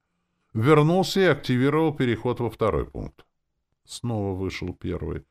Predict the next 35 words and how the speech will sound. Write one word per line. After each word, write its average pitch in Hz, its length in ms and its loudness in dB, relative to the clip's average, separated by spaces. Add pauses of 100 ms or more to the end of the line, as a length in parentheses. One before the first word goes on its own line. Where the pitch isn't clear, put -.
(200)
Просто 170 320 0
вышел, 90 300 -2
без 139 180 -2
ничего. 98 540 -6 (520)
Напротив 76 680 -4
делегация, 73 800 -6
словно 73 380 -6
предыдущую 80 840 -6
оживили. 60 540 -6 (520)
Хотя 71 340 -6
тут 78 280 -10
каравай 143 420 -2
держит 123 440 -4
тетка 98 360 -4
тоже 90 280 -2
в 85 80 -4
белом 85 300 -2
халате 104 480 -4
и 78 40 -2
на 73 140 -4
голове 80 420 -2
с 92 40 -4
белой 78 340 -4
фигней 82 420 -6
такой - 320 -10
фигурной. 87 600 -6 (520)
Ой, 92 540 -4 (500)
и 113 100 0
белое 156 440 6
у 147 140 4
нее 143 260 4
платье, 131 560 4
а 117 60 2
не 110 100 0
халат. 90 540 0